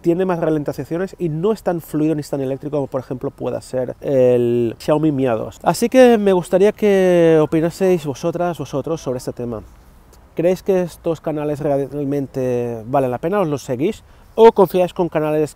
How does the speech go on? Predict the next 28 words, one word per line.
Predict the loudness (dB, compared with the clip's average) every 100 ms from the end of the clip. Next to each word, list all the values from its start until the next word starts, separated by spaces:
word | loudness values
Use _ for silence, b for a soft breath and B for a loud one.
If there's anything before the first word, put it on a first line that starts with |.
| -8
que, | -4 -4
por | -4 -4
ejemplo, | -6 -6 -6 -4 -2 -4 b b b b
compran | 0 0 2 0
sus | -2 -12
dispositivos | -10 -10 -8 -6 -4 -6
o | -4
se | -4
los | -4
ceden | -4 -4 -2
en | -4
tiendas | -4 -4 -4 0 -2 -2 b b b
y | 0
no | 0
tienen | 0 -2
que | -2
rendir, | -2 -2 0 0 2
eh, | 0 0
cuentas | 2 2 2 2
a |
otra | 2 2
marca | -2 -2 -4 -6 _ _ _ -6
que, | -2
por | -2
ejemplo, | -4 -2 0
le |
está | -2 0 0 0
promocionando | -4 -8 -8 -6 -4 -2 -4